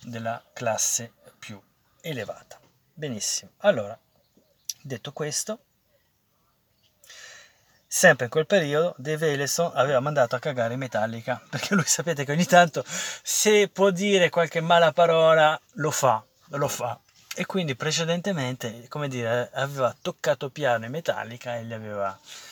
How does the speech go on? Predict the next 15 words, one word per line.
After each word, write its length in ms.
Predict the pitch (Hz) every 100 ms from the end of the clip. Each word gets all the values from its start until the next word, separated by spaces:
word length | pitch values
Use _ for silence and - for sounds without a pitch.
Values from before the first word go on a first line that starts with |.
| -
gli 80 | 135
aveva 220 | 127 117
rotto 240 | 117 107 104
i 40 |
coglioni. 540 | - 107 95 76 -
Per 160 | - 175
cui, 200 | - 90 95
detto 260 | 135 214
questo, 460 | - 175 180 - 113
chiuso 400 | - 190 135 131
queste 280 | 139 - 123
parentesi 600 | 131 131 127 120 104 104
personali, 580 | 131 - 156 104 - - _ _ _ - - _ _
il 120 | - 151
risultato, 600 | 170 190 131 107 104